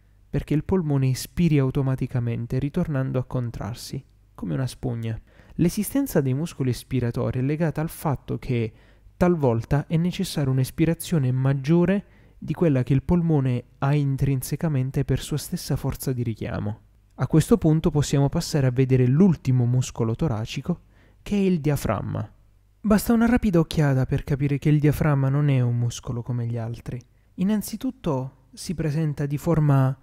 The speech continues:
cupolare, ha un vasto centro tendineo e soprattutto è impari e mediano, cosa rara per un muscolo toracico. Si può anche notare che perfino la definizione di muscolo toracico non calza a pennello.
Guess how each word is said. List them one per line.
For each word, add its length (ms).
cupolare, 680
ha 80
un 160
vasto 340
centro 760
tendineo 640
e 80
soprattutto 640
è 40
impari 460
e 40
mediano, 480
cosa 300
rara 280
per 160
un 140
muscolo 420
toracico. 640
Si 160
può 120
anche 200
notare 400
che 280
perfino 480
la 100
definizione 540
di 80
muscolo 440
toracico 520
non 180
calza 340
a 20
pennello. 720